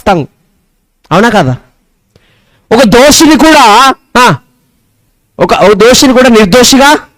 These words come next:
మార్చేస్తారు, ఒక నిర్దోషిని కూడా దోషిగా మార్చేంత పవర్ దేనికి ఉంది? మ్మ్. నిజంగా ఈ నాలుక ద్వారా రాజ్యాలు కూలిపోయినాయి తెలుసా? అర్థమైందా? నాలుక,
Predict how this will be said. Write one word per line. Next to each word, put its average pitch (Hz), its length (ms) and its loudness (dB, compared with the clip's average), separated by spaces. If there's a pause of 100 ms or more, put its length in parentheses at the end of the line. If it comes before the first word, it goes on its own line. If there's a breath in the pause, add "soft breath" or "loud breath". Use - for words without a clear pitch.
(380)
మార్చేస్తారు, 196 420 0
ఒక 208 80 2
నిర్దోషిని 277 440 0
కూడా 277 140 2
దోషిగా 277 520 0 (420 soft breath)
మార్చేంత 233 360 0
పవర్ 226 220 0
దేనికి 226 280 0
ఉంది? 247 240 0 (760)
మ్మ్. 175 440 -6 (200)
నిజంగా 190 280 -2
ఈ 208 80 0
నాలుక 180 300 -2
ద్వారా 196 240 -2
రాజ్యాలు 180 460 -2
కూలిపోయినాయి 190 420 -2
తెలుసా? 175 280 -4 (1200)
అర్థమైందా? 208 480 0 (340)
నాలుక, 196 580 0